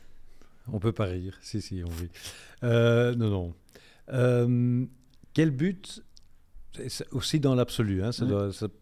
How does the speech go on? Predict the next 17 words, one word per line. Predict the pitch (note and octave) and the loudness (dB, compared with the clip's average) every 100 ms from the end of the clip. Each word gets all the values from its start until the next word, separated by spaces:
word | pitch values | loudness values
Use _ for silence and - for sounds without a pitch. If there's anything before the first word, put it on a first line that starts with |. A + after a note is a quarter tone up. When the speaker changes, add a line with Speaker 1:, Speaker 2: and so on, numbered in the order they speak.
| - - - | -18 -16 -16
Speaker 1:
ça | - - | -10 -6
ne | G2+ | -2
doit | G2+ | 0
même | G2+ G#2 G#2+ | 0 0 0
rien, | G2 G#2 A2+ | 0 0 0
euh, | G#2+ G#2 G2+ G#2 G2 F#2+ F#2 - - - - - - - | -2 -4 -4 -6 -6 -6 -8 -12 -20 -20 -20 -20 -20 -6
ça | G#2+ | 0
ne | G#2 | 2
doit | G#2 - | 2 4
pas | B2 | 6
avoir, | A2+ G2+ G#2+ A2+ A2 | 6 4 2 4 2
euh, | G2+ F#2+ G2 G2+ F#2+ F#2 | 0 0 0 -2 -4 -6
à | G2+ | -10
faire | - A#2 G#2 | -4 -2 0
avec | G2+ G#2 | -2 -4
ta | - | -6
carrière. | F2+ F2+ G#2+ B2 C#3 | -4 -2 0 0 -2